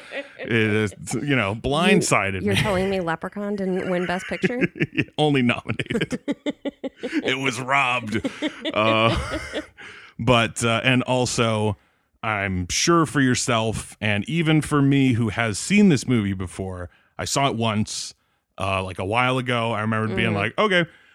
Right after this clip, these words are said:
Speaker 2: And I didn't necessarily think any more of it, uh, but I kinda consider this more my first viewing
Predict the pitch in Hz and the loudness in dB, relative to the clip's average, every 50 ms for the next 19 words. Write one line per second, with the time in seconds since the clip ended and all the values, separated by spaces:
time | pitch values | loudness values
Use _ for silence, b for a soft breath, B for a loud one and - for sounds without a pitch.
0 | b b - - 117 117 113 110 110 107 110 110 113 110 104 107 101 - 127 113 | b b -4 0 0 2 2 2 2 2 2 0 0 0 0 0 0 0 0 0
1 | 110 107 107 - 117 110 104 - - - - - - 113 110 104 107 110 120 120 | 0 0 -2 -2 -2 -2 -2 -4 -8 -14 -12 -4 -2 0 0 2 2 2 2 4
2 | 127 131 131 131 123 123 120 - - - - - - - - - 107 107 104 104 | 4 2 2 2 0 0 -2 -4 -6 -10 -12 -12 -14 -16 -8 -6 -4 -2 -2 -2
3 | 95 95 110 104 - - 101 107 - - - - 139 143 143 151 151 147 - 156 | -2 -2 -2 -4 -2 -4 -6 -6 -4 -4 -4 0 2 2 4 4 4 4 4 4
4 | 147 - - 165 147 147 139 143 131 - 143 139 135 135 131 127 113 - - 135 | 2 4 2 2 2 2 2 2 0 0 0 0 2 2 2 0 0 0 0 0
5 | 135 127 - - 113 127 135 127 127 123 123 127 123 | 0 -2 -2 -2 -2 0 2 2 4 4 4 4 2